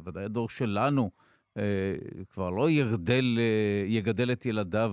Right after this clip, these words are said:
אה, על ערכי אותם, אה, סטריאוטיפים, אבל שוב, הם, הם מוקפים בהרבה מאוד, אה, מידע, לא רק, אה, שמגיע מההורים, אני משער שזה גם מגיע מהתקשורת, מסדרות, מיוטיוב ו-, וכו', זאת אומרת, הם מושפעים מחברים וכולי.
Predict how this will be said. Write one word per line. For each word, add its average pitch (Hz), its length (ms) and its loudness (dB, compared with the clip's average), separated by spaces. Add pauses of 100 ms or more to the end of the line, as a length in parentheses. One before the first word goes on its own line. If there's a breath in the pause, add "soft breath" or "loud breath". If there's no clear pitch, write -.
אה, 98 320 0
על 95 160 -4
ערכי 104 540 -2
אותם, 117 420 0
אה, 107 80 2 (300 soft breath)
סטריאוטיפים, 185 500 0
אבל 160 240 0
שוב, 135 320 -2
הם, 95 260 -2
הם 101 180 0
מוקפים 131 480 2
בהרבה 110 280 2
מאוד, 110 400 2
אה, 104 160 4
מידע, 110 460 2
לא 110 120 2
רק, 110 280 -2
אה, 101 220 2 (300 soft breath)
שמגיע 110 540 2
מההורים, 101 580 2
אני 73 160 -6
משער 90 280 -10
שזה 85 260 -10
גם 73 120 -10 (440)
מגיע 85 280 -4
מהתקשורת, 107 800 -2
מסדרות, 107 680 -2
מיוטיוב 92 800 -4
ו-, 87 120 -4 (100)
וכו', 92 280 -10
זאת - 120 -20
אומרת, 101 180 -4
הם 104 80 -2
מושפעים 110 540 -2
מחברים 104 540 -2 (580)
וכולי. 202 340 -10